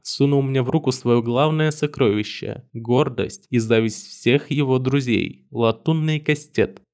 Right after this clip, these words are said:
Да, он пока слишком великоват для руки одиннадцатилетнего мальчишки, но это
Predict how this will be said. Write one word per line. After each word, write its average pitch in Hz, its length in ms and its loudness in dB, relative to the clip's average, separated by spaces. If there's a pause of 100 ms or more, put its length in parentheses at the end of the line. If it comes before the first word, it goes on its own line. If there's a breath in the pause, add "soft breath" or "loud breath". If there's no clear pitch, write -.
(140)
Да, 113 480 0
он 113 180 -2
пока 110 280 0
слишком 113 420 0
великоват 117 440 0
для 107 200 0
руки 104 500 -2
одиннадцатилетнего 107 1080 -2
мальчишки, - 800 -6 (240)
но 120 160 2
это - 500 -2